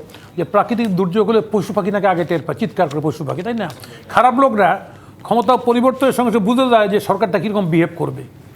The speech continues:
ফলে তারা বুঝছে বিহেভ, ফলে, ফলে টাকা পাচারের এই এক বছরে পাচারের মাত্রাটা কম তো দূরের কথা, বরঞ্চ দেদারসে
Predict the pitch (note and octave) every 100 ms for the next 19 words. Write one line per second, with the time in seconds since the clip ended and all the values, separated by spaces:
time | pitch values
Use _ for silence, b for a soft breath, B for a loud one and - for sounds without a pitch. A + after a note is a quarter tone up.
0 | B B B A#3+ C#4 A3+ G#3 A#3+ B3 C#4+
1 | C#4+ C4+ A#3 A3 G#3+ F#3 - G3+ - G#3
2 | - G#3 G3+ - G#3 A#3+ A3 F#3+ - B
3 | B A#3+ B3+ A#3 G3+ A#3 A3+ A3+ - G#3
4 | G#3+ G#3 G3 G#3 G3+ G#3 F#3 F3 - B
5 | B B - A3+ B3+ D4+ A#3+ C4 C4+ B3+
6 | A3+ E3 D#3+ E3 G#3+ A3+ A#3+ F3+ G#3 A3
7 | A3 -